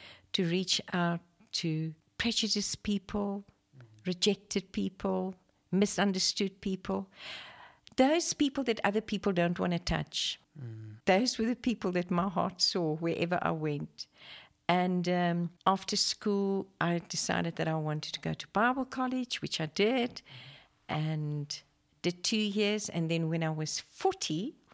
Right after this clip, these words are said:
Speaker 2: Mm-hmm.
Speaker 1: which makes me very old now, 'cause that's about twenty years ago, I went to Bible college again.
Speaker 2: Okay.
Speaker 1: And, uh, three years.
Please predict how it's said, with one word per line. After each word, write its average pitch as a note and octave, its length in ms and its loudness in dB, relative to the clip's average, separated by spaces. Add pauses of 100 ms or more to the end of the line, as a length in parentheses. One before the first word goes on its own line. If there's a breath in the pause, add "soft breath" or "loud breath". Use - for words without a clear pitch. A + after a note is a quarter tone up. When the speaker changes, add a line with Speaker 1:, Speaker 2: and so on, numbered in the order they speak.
(120)
Speaker 2:
Mm-hmm. B2 100 -6
Speaker 1:
which C#3 200 -2
makes E3+ 300 0
me D#3+ 100 2
very E3 360 0
old D3 260 -2
now, D3+ 180 2
'cause D3+ 220 -4
that's D#3+ 240 -2
about D#3+ 320 -2 (120)
twenty F3+ 320 -2
years D#3 300 -2
ago, D#3+ 320 -4 (260)
I F3 580 4 (500)
went F3 280 4
to F3 80 -2
Bible D#3+ 260 0
college D3+ 400 -4
again. D3 500 2 (300)
Speaker 2:
Okay. - 220 -8
Speaker 1:
And, D#3+ 220 0 (120)
uh, D3+ 260 0
three - 260 -4 (180)
years. G#2 340 -2